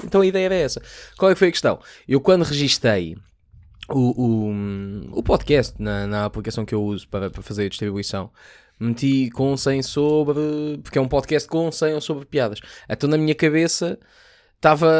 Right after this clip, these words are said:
tava certo, mas depois eu realmente parei a olhar para aquilo que eu, que eu tinha feito e disse, "Olha, realmente o, o podcast chama-se Com, Sem, Sobre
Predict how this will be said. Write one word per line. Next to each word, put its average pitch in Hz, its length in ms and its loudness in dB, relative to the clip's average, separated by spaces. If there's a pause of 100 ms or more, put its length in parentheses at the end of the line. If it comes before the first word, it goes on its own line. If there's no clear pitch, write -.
(360)
tava 151 180 6
certo, 135 320 2
mas 110 120 -4
depois 110 180 -6
eu 113 340 0
realmente 113 320 -2
parei 117 300 2
a 113 40 2
olhar 113 200 2
para 113 120 -2
aquilo 117 240 -2
que 120 100 -8
eu, 120 180 0
que 123 60 -6
eu 117 40 -4
tinha 120 160 -4
feito 139 240 -2
e 127 60 -4
disse, 104 120 -8
"Olha, 135 280 -2
realmente 98 560 -10
o, 135 680 -6
o 131 80 -10
podcast 139 420 -4
chama-se 147 300 -4
Com, 151 160 -2
Sem, 156 160 -2
Sobre 160 420 -4